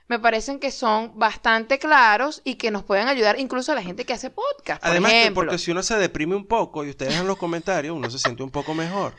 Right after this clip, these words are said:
Speaker 1: Es verdad.
Speaker 2: <laughs>
Speaker 1: Mira, tip número uno, comenta las publicaciones, apoya, no se trata solo de ti. Cónchale, vale, yo a veces no quiero sentirme que estoy como sola en este mundo, ¿verdad?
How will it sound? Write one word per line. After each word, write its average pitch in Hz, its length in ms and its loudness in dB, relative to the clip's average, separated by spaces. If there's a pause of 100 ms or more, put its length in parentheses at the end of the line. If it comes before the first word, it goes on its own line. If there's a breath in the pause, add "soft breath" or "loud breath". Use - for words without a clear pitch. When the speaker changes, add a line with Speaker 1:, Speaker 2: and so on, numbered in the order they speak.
(140 loud breath)
Speaker 1:
Es 330 140 4
verdad. 330 560 6
Speaker 2:
<laughs> - 400 0
Speaker 1:
Mira, 277 280 4 (120)
tip 330 160 2
número 359 320 4
uno, 208 260 0
comenta 330 540 4
las 381 100 4
publicaciones, 262 1000 4
apoya, 233 720 6
no 240 260 2
se 294 160 0
trata 262 380 2
solo 226 320 2
de 220 140 2
ti. 208 180 -8
Cónchale, 196 560 -6
vale, 202 280 4
yo 226 160 -2
a 285 120 2
veces 330 240 0
no 330 100 -10
quiero 311 180 -2
sentirme 269 440 -8
que 202 60 -8
estoy 202 180 -14
como 233 200 -10
sola 175 260 -10
en 208 80 -10
este 208 180 -10
mundo, 143 260 -10
¿verdad? 170 280 -4